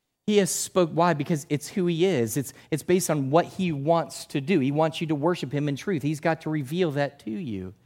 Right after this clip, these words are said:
And he says, "And he has spoken at many times." Now, for the people during, that were during this time, they understand it. Through all the prophets, through angels, through different means, he spoke. And they would have understand that it was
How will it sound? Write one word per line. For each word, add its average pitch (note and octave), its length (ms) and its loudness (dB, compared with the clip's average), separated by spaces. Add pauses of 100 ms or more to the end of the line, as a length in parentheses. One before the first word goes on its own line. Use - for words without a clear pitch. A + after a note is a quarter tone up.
(400)
And E3+ 80 0
he F3+ 80 2
says, F#3 180 -2
"And F#3+ 80 0
he G3+ 60 0
has F#3+ 120 -2
spoken A3 480 0
at F3 220 -2
many G3 400 2
times." G3+ 720 -2
Now, E3+ 260 2 (240)
for G#3 60 4
the F3+ 100 6
people A3 360 2
during, F#3+ 400 2
that E3 160 4
were E3+ 260 2
during F#3+ 220 2
this D3+ 100 -4
time, A3 180 0
they F#3 140 4
understand F#3 460 0
it. A#2+ 80 2 (200)
Through G#3 220 6
all G3 120 8
the G#3+ 60 4
prophets, G#3 400 2
through G3+ 260 0
angels, F#3+ 360 -2
through G3+ 180 0
different F#3+ 320 2
means, F#3+ 280 0
he E3 80 -2
spoke. - 520 -8 (340)
And F3 120 4
they G3 80 6
would A3+ 140 6
have G#3 100 4
understand G#3 500 2
that F#3+ 80 2
it F3 80 -4
was F3 160 2